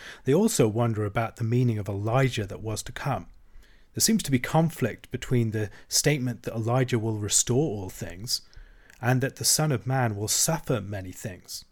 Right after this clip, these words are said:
I mean, if Elijah has restored all things, how can the Son of Man suffer many things? But yet Jesus makes clear that Elijah has come, and Elijah clearly in this case is John the Baptist.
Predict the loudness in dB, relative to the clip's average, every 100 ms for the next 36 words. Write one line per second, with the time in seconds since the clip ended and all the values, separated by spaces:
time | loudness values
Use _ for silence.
0 | -10 -4 -4 -4 -2 4 4 4 -2 -4
1 | -4 -4 2 2 2 -2 -4 -12 -6 -6
2 | -6 -10 -20 -20 -20 -2 2 2 0 0
3 | 0 0 -2 -2 0 0 2 0 0 -2
4 | -4 -4 -8 -12 -14 -10 -8 -8 -10 _
5 | _ _ _ _ -20 -20 -6 0 0 2
6 | 2 2 2 0 -2 -2 -8 0 0 0
7 | -6 -14 -4 2 4 4 2 0 0 -2
8 | -6 -8 -14 _ -12 -6 -2 2 2 0
9 | -6 -6 -2 0 0 -2 -4 -4 -4 -4
10 | -4 -6 -4 -4 -2 -2 -2 -4 -8 -8
11 | -8